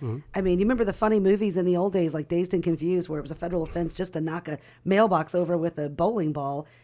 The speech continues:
Speaker 2: And now you could just walk up and take someone's
Speaker 1: Yep.
Speaker 2: mail. And inside of these checks, typically they're made out to a charity. That's how they can figure out, you know, where, where they're going.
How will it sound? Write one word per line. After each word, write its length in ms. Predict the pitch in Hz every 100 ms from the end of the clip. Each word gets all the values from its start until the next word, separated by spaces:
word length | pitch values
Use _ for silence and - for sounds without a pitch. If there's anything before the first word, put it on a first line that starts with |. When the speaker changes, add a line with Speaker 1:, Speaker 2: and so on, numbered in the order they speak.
| _ -
Speaker 2:
And 100 | 190
now 140 | 190
you 120 | 220
could 120 | 214 170
just 140 | 165
walk 360 | 151 160 165 170
up 200 | 160 151
and 180 | 135
take 380 | - - 147 170
someone's 580 | - 175 165 156 160 - - -
Speaker 1:
Yep. 300 | 104 95 -
Speaker 2:
mail. 640 | 175 214 277 160 135 165 - - -
And 400 | 175 185 185 180 -
inside 800 | 220 277 320 220 190 185 185 180 - - -
of 140 | 196
these 160 | 190 185
checks, 220 | - 175
typically 380 | - 349 - 339
they're 100 | 240
made 160 | 202 196
out 140 | 180 -
to 100 | 165
a 40 |
charity. 480 | - 147 139 202 339 _ _ _ _ _ - - - _
That's 220 | 185 170
how 120 | 202 175
they 140 | 175
can 180 | 185 170
figure 320 | 185 165 180
out, 320 | 160 160 165 - _ _ _
you 140 | 196
know, 160 | 165 139
where, 200 | 147 175
where 120 | 185 196
they're 120 | 180
going. 640 | 160 196 190 180 131 156